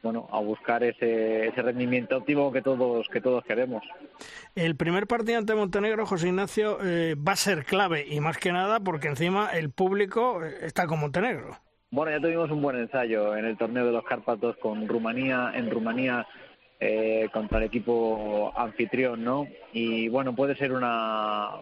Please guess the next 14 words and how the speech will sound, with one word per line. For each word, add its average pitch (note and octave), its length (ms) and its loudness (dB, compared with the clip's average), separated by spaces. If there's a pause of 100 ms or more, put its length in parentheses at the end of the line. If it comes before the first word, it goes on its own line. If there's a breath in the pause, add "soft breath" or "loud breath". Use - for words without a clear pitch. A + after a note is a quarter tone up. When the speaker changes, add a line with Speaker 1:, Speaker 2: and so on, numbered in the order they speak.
(120)
Speaker 1:
puede B2 180 2
ser B2 160 -4
un A#2+ 100 -4
buen A#2+ 180 -2
espejo B2 360 -2
donde, A2+ 440 -2
donde A2+ 200 -4
mirarnos. B2 480 -2 (420 loud breath)
Y B2 80 0
yo C3+ 120 2
creo D3+ 100 2
que C#3+ 80 0
el D3 60 2
equipo, B2+ 840 2